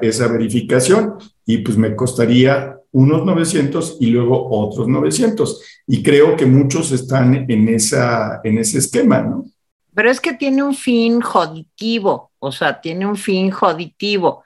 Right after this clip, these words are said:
Speaker 2: Ese es el verdadero fin de esa madre, es el fin joditivo. ¿Por qué tiene un fin joditivo?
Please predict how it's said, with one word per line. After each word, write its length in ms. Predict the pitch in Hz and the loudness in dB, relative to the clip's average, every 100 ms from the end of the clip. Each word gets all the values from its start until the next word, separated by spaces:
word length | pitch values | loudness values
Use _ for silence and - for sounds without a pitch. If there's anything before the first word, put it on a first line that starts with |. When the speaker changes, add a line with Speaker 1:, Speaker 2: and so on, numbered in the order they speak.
| _ | _
Speaker 2:
Ese 500 | - 196 208 196 247 | 0 4 4 2 2
es 140 | 220 - | 2 0
el 140 | 156 | 0
verdadero 720 | 151 147 147 147 156 160 175 | 0 -2 2 0 2 2 2
fin 500 | 175 - 165 160 165 | 0 -4 -2 -2 -2
de 240 | 156 127 131 | 0 0 -2
esa 220 | 135 156 | -2 -2
madre, 540 | 160 170 175 135 120 _ | 2 0 0 -4 -8 _
es 360 | 151 160 160 | 0 0 0
el 180 | 165 143 | -2 -2
fin 480 | - 185 160 165 170 | -2 -2 0 -2 -4
joditivo. 920 | - 165 156 160 - 202 196 160 - - - _ - | 0 0 0 -4 -4 0 2 2 0 -12 -20 _ 2
¿Por 320 | 208 196 - | 2 2 0
qué 160 | 285 | 0
tiene 320 | 247 302 277 285 | 2 2 4 2
un 80 | |
fin 320 | 277 254 262 247 | 0 2 2 2
joditivo? 880 | 254 220 196 - 240 233 185 - | 0 -2 -8 -6 -2 0 0 -2